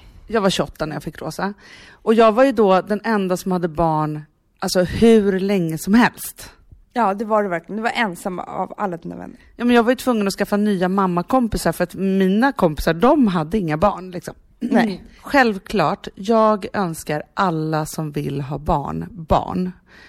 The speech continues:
Speaker 1: Men jag tror att det som du beskriver nu när du säger så här: "Men jag är fyrtio, men jag vill vänta i två år till."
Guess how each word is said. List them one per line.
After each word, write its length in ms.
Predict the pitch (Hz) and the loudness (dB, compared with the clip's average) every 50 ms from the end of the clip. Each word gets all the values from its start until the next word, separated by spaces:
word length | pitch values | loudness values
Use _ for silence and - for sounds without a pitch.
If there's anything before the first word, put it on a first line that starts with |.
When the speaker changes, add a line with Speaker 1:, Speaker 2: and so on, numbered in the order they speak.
| _ _ | _ _
Speaker 1:
Men 140 | 226 233 | -4 0
jag 260 | 214 285 302 311 302 - | 2 4 4 4 2 0
tror 320 | - - 165 156 151 - | -2 0 0 0 0 -2
att 160 | 170 165 - - | -4 -6 -8 -12
det 220 | - 185 214 220 | -8 -4 -2 -2
som 160 | 202 - 208 214 | -2 -2 -4 -4
du 100 | 226 214 | -4 -4
beskriver 580 | 196 226 - - - 277 277 277 254 220 202 | -6 -8 -8 -6 -2 -2 0 0 0 0 -2
nu 140 | 165 147 151 | -2 -4 -4
när 120 | 160 170 | -2 -2
du 60 | 165 170 | -4 -2
säger 180 | - 156 147 | -2 -4 -6
så 120 | 151 - 147 | -6 -6 -8
här: 200 | 147 151 - - | -6 -6 -4 -2
"Men 140 | 185 185 | -2 0
jag 160 | 175 185 175 175 | 2 2 2 2
är 40 | |
fyrtio, 360 | 165 - 208 208 - - 175 160 | 0 -2 -4 -6 -4 -6 -6 -4
men 140 | 165 170 | -4 -2
jag 100 | 170 160 | -2 -2
vill 160 | 156 156 160 156 | -2 -4 -4 -4
vänta 320 | 165 156 147 143 - 156 | -4 -4 -4 -4 -6 -8
i 40 | 151 | -8
två 240 | - - - 156 151 | -6 -6 -6 -4 -2
år 100 | 160 170 | -4 -4
till." 340 | - - 180 165 202 220 | -4 -4 -4 -4 -6 -8